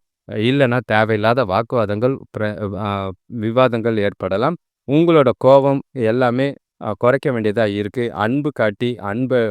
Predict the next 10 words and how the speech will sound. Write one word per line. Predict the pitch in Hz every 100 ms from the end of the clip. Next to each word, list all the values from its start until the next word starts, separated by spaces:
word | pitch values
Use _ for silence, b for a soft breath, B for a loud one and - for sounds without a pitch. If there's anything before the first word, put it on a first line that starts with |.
| 98
உறவுகளை | 101 120 143 135 113
வலுப்படுத்த | 107 98 107 120 104 101
வேண்டிய | 95 90 101
வாரமா | 92 92 92 92 87
இருக்கு. | 87 87 110 104 _ _ _ 117
பணத்துல | 120 135 123 110
பொறுத்தளவுக்கு | 110 - 107 98 92 156
சிக்கல் | - 120 135 123 107
கொஞ்சம் | 107 104 101
இருக்கு. | 101 101 139